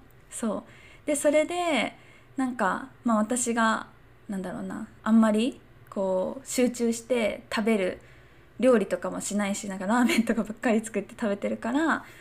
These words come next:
なんかお弁当作ってくれたりとか、なんかね、バイト行く前になんか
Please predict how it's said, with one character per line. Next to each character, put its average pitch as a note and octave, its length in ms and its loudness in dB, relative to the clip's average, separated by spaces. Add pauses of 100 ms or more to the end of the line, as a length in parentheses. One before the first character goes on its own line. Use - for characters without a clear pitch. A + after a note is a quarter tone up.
な A3 80 2
ん - 20 -4
か G3 80 2
お F3+ 60 2
弁 A3 200 4
当 A3+ 180 -2
作 - 180 -6
っ - 20 -2
て - 140 -10
く G#3 120 -6
れ G#3+ 100 -4
た G#3 120 -8
り G#3 100 -8
と A3+ 120 -10
か、 C4 400 0 (440)
な G#3+ 100 -2
ん G#3+ 40 -4
か - 260 -8 (540)
ね、 G3+ 160 -4
バ A#3 120 2
イ A#3+ 60 2
ト A#3 80 0
行 A3 120 0
く A3+ 100 -2
前 G#3 200 2
に A#3 280 2
な G#3 80 -4
ん - 20 -12
か - 240 -10